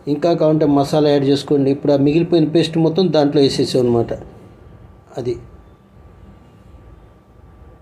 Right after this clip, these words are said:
ఇప్పుడు మెల్లగా మగ్గనిస్తున్నాం. మంచి గుమగుమలాడే వాసన వస్తుంది. అదిగో కొత్తిమీర ఫైనల్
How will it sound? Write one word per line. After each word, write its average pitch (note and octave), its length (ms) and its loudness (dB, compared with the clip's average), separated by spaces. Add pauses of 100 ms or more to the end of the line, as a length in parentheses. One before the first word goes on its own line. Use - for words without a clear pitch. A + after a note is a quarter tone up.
ఇప్పుడు G#3 280 -4 (1200)
మెల్లగా C#3+ 540 2 (120)
మగ్గనిస్తున్నాం. C#3 640 -2 (2250)
మంచి C3 480 -2 (100)
గుమగుమలాడే C3+ 640 2 (120)
వాసన C3 260 0
వస్తుంది. C3 280 -2
అదిగో B2+ 180 0 (100)
కొత్తిమీర C3 420 0 (800)
ఫైనల్ C#3 340 2